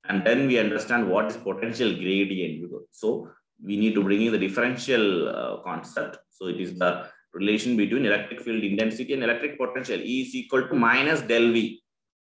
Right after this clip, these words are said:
So we derived that, and then we understood that it is del V, that is gradient of V. So you know the, uh, all the three equations. So only, uh, Cartesian I have written here, so you must know.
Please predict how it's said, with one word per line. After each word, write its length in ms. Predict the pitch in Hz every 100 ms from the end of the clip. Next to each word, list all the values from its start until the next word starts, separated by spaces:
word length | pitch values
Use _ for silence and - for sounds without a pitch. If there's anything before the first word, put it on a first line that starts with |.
| _ _ -
So 120 | 101
we 180 | 95 95
derived 500 | 92 90 117 123 101
that, 380 | 104 180 - - _ 90
and 200 | 90 90
then 120 | 95
we 100 | 95
understood 400 | 90 107 120 101
that 180 | 101 95
it 120 | 92
is 260 | 98 - - 90
del 300 | 98 110 101
V, 120 | 104
that 120 | 98
is 100 | 92
gradient 560 | 80 95 110 120 127 113
of 240 | - 92
V. 360 | 98 110 - - _ _ -
So 600 | 92 90 87 58 58 -
you 140 | 98
know 240 | 98 113 107
the, 80 |
uh, 340 | 95 80 - - - - -
all 140 | 101 107
the 100 | 101
three 200 | 101 98
equations. 480 | 95 98 101 151 98
So 260 | 87 87
only, 360 | 95 95 92 90
uh, 220 | 65 58 - - _
Cartesian 400 | - - 117 120
I 40 | 113
have 160 | 98
written 280 | 90 90 110
here, 180 | 101 147
so 60 | 113
you 180 | 90 95
must 320 | 90 - -
know. 400 | 95 147 220